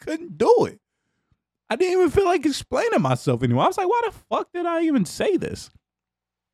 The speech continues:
What was I thinking? But whatever. So back to the point. I was on social media, uh, and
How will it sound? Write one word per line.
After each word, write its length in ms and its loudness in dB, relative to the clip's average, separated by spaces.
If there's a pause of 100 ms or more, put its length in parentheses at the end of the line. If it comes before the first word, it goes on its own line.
(440)
What 160 4
was 120 4
I 140 4
thinking? 320 -8 (460)
But 140 2
whatever. 420 2 (1200)
So 300 4
back 260 0
to 80 2
the 80 2
point. 280 -4 (200)
I 100 2
was 200 2
on 180 6
social 380 2
media, 560 2 (580)
uh, 540 -2 (300)
and 420 -4